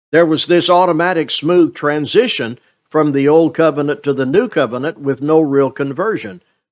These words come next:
no definite choice or change. Apparently, this commentator had not considered, Paul said in First Timothy one, "Formerly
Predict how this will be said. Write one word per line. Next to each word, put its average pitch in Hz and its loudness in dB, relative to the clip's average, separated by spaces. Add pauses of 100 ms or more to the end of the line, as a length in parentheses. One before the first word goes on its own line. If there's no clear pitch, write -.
no 156 0
definite 131 -2
choice 156 -4
or 131 -2
change. 151 -8
Apparently, 120 -8 (240)
this 175 -2
commentator 135 -4 (260)
had 135 -4
not 175 -2
considered, 147 -6 (260)
Paul 180 0
said 170 0
in 143 0
First 156 -4
Timothy 139 -2
one, 127 -2 (280)
"Formerly 147 0